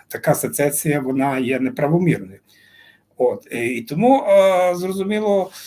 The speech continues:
тут зачіпається питання, що в нато не може війти країна, яка має окуповані території або має, от, певні територіальні спори, да? А з іншого боку, тут накладається юридична конструкція. Пам'ятаєте, колись Ф Р Н і Г Д Р існували окремо, тобто дві німецькі держави, і хочуть накласти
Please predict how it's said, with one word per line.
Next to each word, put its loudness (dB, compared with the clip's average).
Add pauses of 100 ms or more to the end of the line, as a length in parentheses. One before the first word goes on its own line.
(140)
тут -2
зачіпається 0
питання, 0
що -2
в 2
нато 0
не 0
може 0
війти -2
країна, -2
яка -2
має -6
окуповані -8
території -8
або -10
має, -4
от, -12
певні -8 (360)
територіальні -8
спори, -6 (540)
да? -4 (420)
А -4
з -4
іншого 2
боку, 4
тут -2
накладається 2
юридична 0
конструкція. -8
Пам'ятаєте, -4
колись -8
Ф -14
Р 0
Н -2
і -14
Г -6
Д -4
Р 0
існували -2
окремо, -2
тобто -14
дві -12
німецькі -8
держави, -6
і -4
хочуть -12
накласти -8